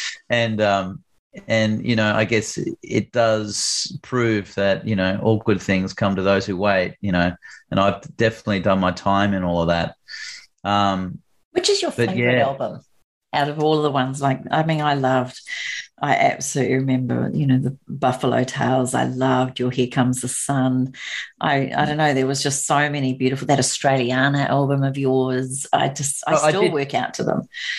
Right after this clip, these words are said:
Speaker 1: Yeah, cool. Uh, so I did Australiana on just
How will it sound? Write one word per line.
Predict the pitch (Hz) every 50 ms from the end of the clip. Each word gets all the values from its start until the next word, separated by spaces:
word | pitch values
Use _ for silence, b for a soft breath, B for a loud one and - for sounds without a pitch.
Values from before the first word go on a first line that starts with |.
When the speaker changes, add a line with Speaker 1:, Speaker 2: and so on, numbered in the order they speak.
| B B B B B B _ _
Speaker 1:
Yeah, | 131 147 165 165 156
cool. | - - 220 185 143
Uh, | 151 156
so | 147 - 175 160
I | 160
did | 147 156 185 180
Australiana | 170 - - - 156 143 135 127 120 120 120 120 117 110 110 - -
on | 120 120 113 113 110 107 - - -
just | 139 127 - - -